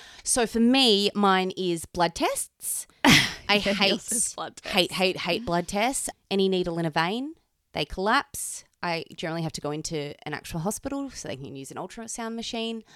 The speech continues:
Speaker 1: I hate the thought of it. I know that they don't hurt, and I hate it when people are like, "Oh, they don't even hurt." It does hurt a little bit, by the way.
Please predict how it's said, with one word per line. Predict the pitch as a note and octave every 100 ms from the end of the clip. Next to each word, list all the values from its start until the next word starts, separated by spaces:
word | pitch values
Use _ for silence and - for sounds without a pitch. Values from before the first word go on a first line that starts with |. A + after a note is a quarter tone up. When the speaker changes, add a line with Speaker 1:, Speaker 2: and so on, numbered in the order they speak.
| - - - -
Speaker 1:
I |
hate | D#3 - F#3 -
the | D#3
thought | G3+ F#3+
of | F#3
it. | F#3 - - - -
I | A3 A#3+
know | A#3+ A3+
that | A#3 A3+
they | G3
don't | F#3 F#3 F3
hurt, | - E3 G3+
and | F3+
I | D#3+
hate | - F3+
it |
when | C#3+ E3
people | F3 E3+
are |
like, | -
"Oh, | - C#4+
they | -
don't | F#3 A3
even | C4
hurt." | E3+ F3+ - -
It | -
does | G#4 -
hurt | B4+
a | G4
little | G3 D#3+
bit, | -
by | A#2
the | -
way. | D2